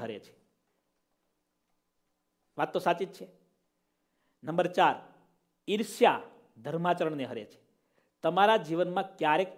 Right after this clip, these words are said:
ઈર્ષ્યા જાગે ને કોઈક જોડે, પછી એનું સારું દેખાય છે ને મારું કેમ સારું દેખાતું, આ ભાવ જાગે ને, જેમ જીવા ખાચર ને દાદા ખાચર જોડે થયું. માનતો હતો પણ માનમાંથી ઈર્ષ્યા પ્રગટ,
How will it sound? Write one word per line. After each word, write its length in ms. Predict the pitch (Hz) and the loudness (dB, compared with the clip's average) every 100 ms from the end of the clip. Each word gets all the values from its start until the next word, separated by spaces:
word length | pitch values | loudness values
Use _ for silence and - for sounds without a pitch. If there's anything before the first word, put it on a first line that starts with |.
| - | -6
ઈર્ષ્યા 380 | 160 170 226 214 | -6 0 2 4
જાગે 200 | 208 180 | 4 4
ને 100 | 147 120 | 0 0
કોઈક 160 | 160 139 | -2 -2
જોડે, 200 | 139 120 110 - _ _ _ _ _ _ _ _ _ _ | -4 -6 -6 -16 _ _ _ _ _ _ _ _ _ _
પછી 260 | 160 - - 170 | -10 -10 -6 -4
એનું 320 | 180 196 226 226 226 - _ _ _ _ _ _ _ _ - | -2 -4 -4 -6 -8 -16 _ _ _ _ _ _ _ _ 0
સારું 240 | 170 202 202 | 2 4 4
દેખાય 260 | 220 220 | 4 2
છે 60 | 208 | 0
ને 40 | 165 | -2
મારું 200 | 160 180 180 | 0 -2 -2
કેમ 140 | 208 190 | -2 -2
સારું 200 | 160 151 135 | -2 -2 -4
દેખાતું, 320 | 123 127 131 - | -8 -10 -10 2
આ 100 | 165 190 | 4 4
ભાવ 160 | 185 190 170 | 4 2 2
જાગે 220 | 180 185 131 | 0 0 -4
ને, 60 | 104 110 | -10 -2
જેમ 160 | 180 175 | -2 -2
જીવા 220 | 147 170 180 | -2 0 2
ખાચર 220 | 160 156 160 | -2 -6 -6
ને 60 | 156 | -4
દાદા 220 | 139 160 160 | -2 0 -2
ખાચર 220 | 139 139 123 | -6 -8 -8
જોડે 160 | 120 117 | -10 -10
થયું. 220 | - 117 _ _ _ _ _ _ _ _ _ _ _ | -12 -16 _ _ _ _ _ _ _ _ _ _ _
માનતો 520 | 117 143 165 208 208 | -10 -2 0 2 2
હતો 100 | 233 233 | 2 2
પણ 120 | 196 160 | -2 0
માનમાંથી 400 | 180 196 196 - | 0 0 -2 -4
ઈર્ષ્યા 340 | 190 - 202 156 | -6 2 4 4
પ્રગટ, 240 | 123 113 | -4 -8